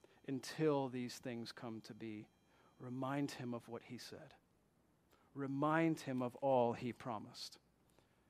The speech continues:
And so then we have the promises again that there's not gonna be enemies. N-,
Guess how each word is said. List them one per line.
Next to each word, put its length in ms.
And 120
so 240
then 140
we 100
have 140
the 80
promises 520
again 380
that 180
there's 160
not 120
gonna 120
be 160
enemies. 560
N-, 100